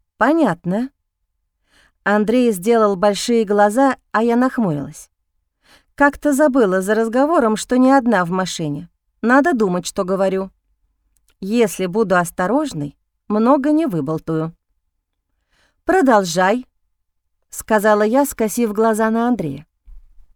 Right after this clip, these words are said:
Он выглядел заинтересованным. «Некоторые из персонала ее знали. Да и не скроешь там много, если каждый вечер она в клубе и каждый раз уходит с другим.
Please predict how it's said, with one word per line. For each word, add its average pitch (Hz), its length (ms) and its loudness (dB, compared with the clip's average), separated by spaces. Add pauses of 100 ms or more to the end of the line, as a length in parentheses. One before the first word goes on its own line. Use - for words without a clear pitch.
(720)
Он 302 320 4
выглядел 220 500 0
заинтересованным. 214 1000 -4 (1160)
«Некоторые 262 760 4
из 254 100 -4
персонала 269 680 4
ее 170 260 -2
знали. 156 400 -8 (640)
Да 196 100 0
и 277 100 4
не 311 140 2
скроешь 262 460 2
там 240 180 0
много, 190 320 2
если 190 300 -2
каждый 196 400 2
вечер 196 340 0
она 190 220 0
в - 80 -14
клубе 175 440 0
и 165 60 -6
каждый 202 340 2
раз 226 220 2
уходит 214 400 -2
с 190 60 -8
другим. 180 460 -4